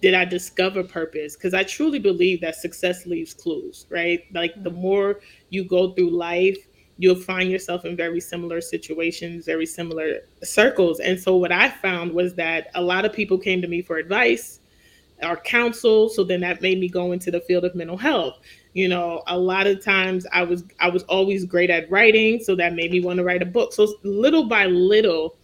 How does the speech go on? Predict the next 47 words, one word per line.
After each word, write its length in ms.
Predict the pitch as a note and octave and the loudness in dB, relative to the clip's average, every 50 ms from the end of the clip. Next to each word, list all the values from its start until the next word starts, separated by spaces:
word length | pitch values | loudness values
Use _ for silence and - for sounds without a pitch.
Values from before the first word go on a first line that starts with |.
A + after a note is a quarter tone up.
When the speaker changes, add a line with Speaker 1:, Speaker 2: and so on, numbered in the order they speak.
| - _ _ _ _ F3+ F3 | -20 _ _ _ _ -8 0
Speaker 1:
God 360 | - F3+ F#3 F#3+ F#3 F3+ F3+ | 2 2 4 4 2 0 0
began 320 | F3+ F3+ F3 F3+ F3 F3 | -4 -2 -2 -2 -2 -2
to 140 | - - F3 | -4 -6 -8
drop 400 | E3 D#3+ - F3+ F3+ F3 D#3+ - - | -8 -4 -2 -2 -2 -2 -2 -6 -2
little 240 | F3+ F3+ F3 F3 F3 | -2 -2 -2 -2 -4
nuggets 400 | E3+ E3+ F3 F3 E3+ F3 E3+ - | -2 -4 -4 -2 -4 -6 -6 -6
as 200 | E3+ E3+ E3+ - | -6 -8 -8 -6
to, 140 | - F3+ E3+ - | -8 -10 -6 -2
"This 200 | F3 F3+ F3+ - | -2 -2 -2 -2
is 140 | F#3 F3+ - | -4 -6 -4
what 160 | - D#3+ - - | -8 -10 -6 -6
you're 100 | D#3+ D#3+ | -8 -8
supposed 400 | - D#3 - D3+ D3 D3+ - - | -8 -12 -10 -10 -10 -10 -12 -14
to 60 | - | -12
be 140 | D3 D#3+ D#3 _ | -12 -12 -10 _
doing. 420 | E3 E3+ E3+ D#3 C#3 C#3+ C#3+ - - _ _ _ - - - _ _ | -6 -4 -4 -4 -6 -8 -10 -10 -16 _ _ _ -20 -20 -20 _ _
And 280 | F3 F3 F3 F3 F3+ F3 | 2 4 4 2 0 4
this 240 | - G3 F#3+ - - | 4 4 4 2 -2
is 140 | F3 E3+ D3+ | -4 -4 -4
why 440 | D#3+ F3+ F3 F3 E3+ E3+ D#3+ D#3 - - | -6 -6 -4 -4 -4 -2 -2 -4 -4 -2
I 140 | E3+ E3+ E3+ | -4 -4 -4
put 380 | - - - F#3 F3+ - - | -4 -2 -2 -2 -2 -2 -6
you 120 | E3+ E3 D#3+ | -8 -6 -6
in 60 | E3 | -8
the 60 | E3+ - | -8 -4
position 680 | - F3 E3+ E3 F3 F3 - - E3+ E3 D#3+ E3 - _ _ - _ _ | -4 -4 -2 -2 -4 -4 -4 -6 -8 -8 -8 -10 -12 _ _ -20 _ _
to 240 | - F3 E3+ E3 - | -4 -4 -4 -4 -6
tell 280 | - - - F#3 F#3 | -8 -2 0 2 2
your 180 | F3+ F3 E3+ E3 | 4 2 0 -2
story 440 | E3 - - F3 E3+ E3 E3 D#3+ E3 | -4 -2 -2 -2 -2 -2 -4 -4 -6
and 80 | D#3+ D#3+ | -6 -8
to 60 | E3 | -8
share 300 | - - - G3+ G3+ G#3 | -8 -2 2 4 4 4
your 160 | G#3 E3 D#3+ | 4 2 -2
pain." 360 | D#3+ - - E3 D#3 D#3 D#3+ - _ - - _ _ - | -4 -6 -8 -8 -8 -8 -10 -12 _ -20 -20 _ _ 6
But 120 | - G#3+ | 8 10
it, 200 | A3 A3+ G#3+ - - | 10 8 8 4 4
it 180 | G3+ A#3 G3+ G3+ | 4 4 6 6
definitely 380 | A3 B3 B3 - A#3+ A3+ G3+ | 4 4 4 2 2 2 2
wasn't 320 | F#3 F3+ F3+ F3+ F3 E3+ E3+ | 4 2 0 0 -2 -6 -6
an 60 | - | -2
overnight 500 | - F3 F3 E3 E3 D#3+ D#3 D#3 D3+ - | -2 -2 -2 -2 -4 -4 -4 -6 -6 -6
process. 420 | - D#3+ E3 D#3+ E3 D3+ D3+ C3 | -6 -6 -6 -6 -8 -10 -6 -6
It 120 | F3 E3+ E3+ | -6 -6 -6
was 140 | E3+ - | -6 -8
a 80 | E3 D#3+ | -8 -8
journey. 440 | D#3+ E3 D#3+ D#3 D3+ D3+ - - | -8 -12 -14 -14 -14 -16 -18 -20